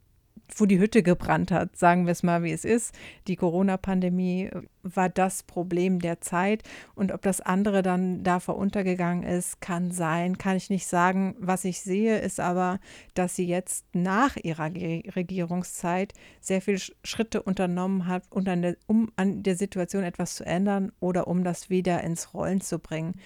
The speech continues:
Also sie hat ja schon vor dem Gesetzesvorschlag, der erst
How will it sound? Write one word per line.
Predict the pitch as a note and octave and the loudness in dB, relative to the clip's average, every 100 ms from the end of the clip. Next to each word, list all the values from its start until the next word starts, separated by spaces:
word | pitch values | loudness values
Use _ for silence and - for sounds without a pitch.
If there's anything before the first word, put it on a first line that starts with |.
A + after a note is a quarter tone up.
| - - | -20 -20
Also | - F#3 | -6 -4
sie | F3+ F3 | -2 0
hat | F3 - G3 | -2 -4 -4
ja | F#3 | -6
schon | - F#3+ F#3 F#3 G#3 - | -4 -2 0 -2 -4 -8
vor | - F#3 F#3 | -4 -2 0
dem | F#3 F3+ F3+ F3+ F3+ F#3 | 0 0 0 0 -2 -2
Gesetzesvorschlag, | F3+ F#3 - F#3+ - F#3+ F#3+ - F#3 F3+ F#3 - - | -2 -4 -4 -10 -8 -6 -4 -4 -4 -2 -4 -8 -10
der | F3 E3+ F3 - | -4 -2 -2 -4
erst | F3 E3+ F3+ - - | -4 -4 -4 -6 -12